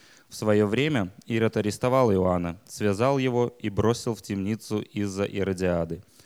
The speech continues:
жены своего брата Филиппа, потому что Иоанн говорил ему: «Нельзя тебе жить с ней».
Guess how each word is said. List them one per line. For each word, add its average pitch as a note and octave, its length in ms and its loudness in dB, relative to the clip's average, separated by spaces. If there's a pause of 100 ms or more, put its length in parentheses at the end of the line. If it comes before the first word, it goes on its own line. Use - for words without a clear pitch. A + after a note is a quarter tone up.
(160)
жены G2 320 -2
своего F#2 320 -2
брата F#2 320 0
Филиппа, F2 520 -6 (520)
потому G2 280 0
что - 180 -2
Иоанн A2+ 280 4
говорил G#2+ 400 4
ему: F2 340 -4 (220)
«Нельзя A2+ 340 0
тебе F2+ 280 -2
жить F2 220 -2
с - 120 -14
ней». E2+ 260 -4